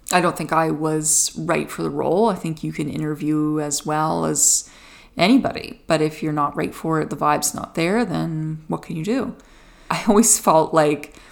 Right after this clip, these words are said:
I was kinda railing against the grain a bit. Uh, I was chomping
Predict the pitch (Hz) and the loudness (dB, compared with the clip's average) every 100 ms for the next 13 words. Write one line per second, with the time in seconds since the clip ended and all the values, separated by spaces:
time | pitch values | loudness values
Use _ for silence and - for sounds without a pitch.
0 | - - _ _ - 175 - 208 151 151 | -20 -20 _ _ -2 -2 2 0 2 2
1 | 151 143 131 120 - - - - - 64 | 2 -2 -6 -6 -4 -4 -4 -6 -6 -6
2 | 69 - - - 85 - - - - - | -10 -12 -8 -6 -6 -6 -2 0 -2 -6
3 | - 151 151 156 151 151 - 220 226 233 | -6 -2 0 0 -2 -4 -2 4 4 4
4 | 202 180 160 | 2 2 -2